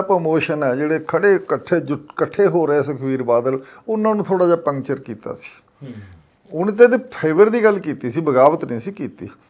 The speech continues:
Speaker 1: ਵੀ ਐਂ ਠੀਕ ਨਹੀਂ ਲੱਗਦਾ, ਮੈਨੂੰ ਠੀਕ ਨਹੀਂ ਲੱਗਦਾ। ਇਹ ਤਾਂ ਹੁਣ ਜੋ ਸੁਜੈਸਟਿਵ ਵੇ ਨਾਲ ਗੱਲ ਕੀਤੀ ਸੀ,
Speaker 2: ਹੂੰ।
Speaker 1: ਉਹ ਸੁਜੈਸ਼ਨ ਸੀ,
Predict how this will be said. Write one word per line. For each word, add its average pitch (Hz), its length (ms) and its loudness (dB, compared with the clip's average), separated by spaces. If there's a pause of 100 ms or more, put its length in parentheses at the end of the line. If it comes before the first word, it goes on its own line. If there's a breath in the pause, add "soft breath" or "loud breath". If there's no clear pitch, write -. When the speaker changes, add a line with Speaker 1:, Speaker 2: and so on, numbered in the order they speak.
(120)
Speaker 1:
ਵੀ 165 120 -6
ਐਂ 147 260 0
ਠੀਕ 135 340 -4
ਨਹੀਂ 127 160 -4
ਲੱਗਦਾ, 123 320 0
ਮੈਨੂੰ 120 360 -6
ਠੀਕ 120 220 -10
ਨਹੀਂ 120 160 -8
ਲੱਗਦਾ। 131 280 -2
ਇਹ 190 60 -2
ਤਾਂ 196 100 -2
ਹੁਣ 196 160 -2
ਜੋ 180 160 0
ਸੁਜੈਸਟਿਵ 151 540 2
ਵੇ 165 280 2
ਨਾਲ 151 160 2
ਗੱਲ 113 240 0
ਕੀਤੀ 107 340 -14
ਸੀ, 107 60 -14 (500 loud breath)
Speaker 2:
ਹੂੰ। 127 180 -16
Speaker 1:
ਉਹ 208 200 6
ਸੁਜੈਸ਼ਨ 175 720 2
ਸੀ, 190 380 -2